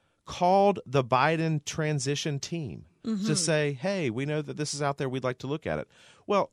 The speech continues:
Speaker 1: this allowed the time period where somebody could have destroyed evidence,
Speaker 2: Mm-hmm.
Speaker 1: removed evidence.
Speaker 2: Yeah.
Speaker 1: So i-,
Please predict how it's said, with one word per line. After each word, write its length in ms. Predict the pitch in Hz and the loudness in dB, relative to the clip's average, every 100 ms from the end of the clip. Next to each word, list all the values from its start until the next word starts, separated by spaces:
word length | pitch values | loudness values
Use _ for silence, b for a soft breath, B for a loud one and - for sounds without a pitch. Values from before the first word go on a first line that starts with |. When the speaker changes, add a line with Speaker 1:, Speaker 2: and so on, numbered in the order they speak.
| - | -6
Speaker 1:
this 220 | 165 254 | -4 -2
allowed 800 | 302 254 170 180 190 190 156 139 _ _ _ _ _ - | -2 -2 -4 -4 -2 0 -2 -6 _ _ _ _ _ -2
the 140 | 123 | -2
time 400 | - - 214 240 | -2 -8 -4 -4
period 220 | - 107 | 0 -2
where 100 | 117 | 0
somebody 260 | - 196 165 | -4 -2 -4
could 220 | - 127 | -2 -2
have 240 | 90 78 - _ _ _ _ _ - | -2 -4 -16 _ _ _ _ _ -10
destroyed 600 | 90 - - 73 90 123 | -8 -8 -4 -2 0 2
evidence, 640 | 180 196 220 269 202 147 | 2 0 -2 -4 -6 -6
Speaker 2:
Mm-hmm. 200 | 180 196 254 | -6 -8 -10
Speaker 1:
removed 640 | - 71 76 92 143 196 - | -6 -4 0 4 4 2 -2
evidence. 480 | 185 208 214 226 202 | -4 -2 -4 -6 -4
Speaker 2:
Yeah. 200 | 202 202 b b b b | -6 -8 b b b b
Speaker 1:
So 380 | 220 202 190 - | 2 4 4 0
i-, 60 | - | -8